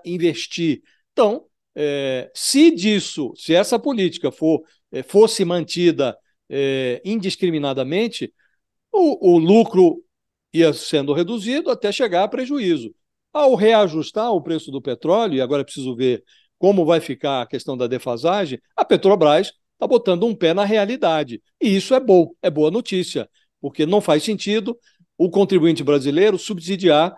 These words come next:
o consumo de combustível fóssil, Fabiola. Então, o reajuste é boa notícia. Precisa ver agora como vai ficar o balanceamento da cotação interna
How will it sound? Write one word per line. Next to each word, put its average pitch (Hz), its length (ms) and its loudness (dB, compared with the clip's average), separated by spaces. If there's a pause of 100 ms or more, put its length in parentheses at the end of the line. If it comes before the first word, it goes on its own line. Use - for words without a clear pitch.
(160)
o 185 120 0
consumo 185 640 -2 (180)
de 165 500 0
combustível 196 560 0
fóssil, 139 600 -4
Fabiola. 135 440 -4
Então, 226 320 2 (400)
o 262 120 0
reajuste 202 840 0
é 180 100 0
boa 175 220 2
notícia. 170 500 0
Precisa 165 280 -6
ver 160 120 -2
agora 160 280 -2
como 165 180 -12
vai 160 100 -4
ficar 139 400 -6 (340)
o 131 80 -10
balanceamento 160 1080 0
da 131 140 -4
cotação 139 580 -4
interna 143 640 0